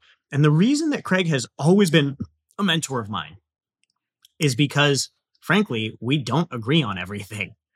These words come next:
right? There's a lot of stuff that we don't agree on,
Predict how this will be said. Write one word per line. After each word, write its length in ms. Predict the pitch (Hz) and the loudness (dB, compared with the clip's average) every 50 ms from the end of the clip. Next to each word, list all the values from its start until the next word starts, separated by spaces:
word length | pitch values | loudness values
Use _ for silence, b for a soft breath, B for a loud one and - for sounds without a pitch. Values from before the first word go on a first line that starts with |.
| _ _ _ _ _ _ _ _ - | _ _ _ _ _ _ _ _ -12
right? 280 | - 101 107 117 139 143 - | -6 -4 0 0 0 -2 -4
There's 200 | 156 139 135 131 | -4 -4 -2 0
a 60 | 151 | 2
lot 240 | 147 143 156 196 247 | 4 4 4 4 4
of 60 | 262 | 2
stuff 220 | - - 233 220 - | 0 -2 -4 -2 0
that 60 | 220 | 2
we 100 | 185 175 | 2 2
don't 200 | 156 139 135 151 | 2 2 2 2
agree 260 | 170 160 120 117 113 107 | 0 0 -2 -4 -6 -4
on, 260 | 104 127 - 240 | -4 -6 -6 -8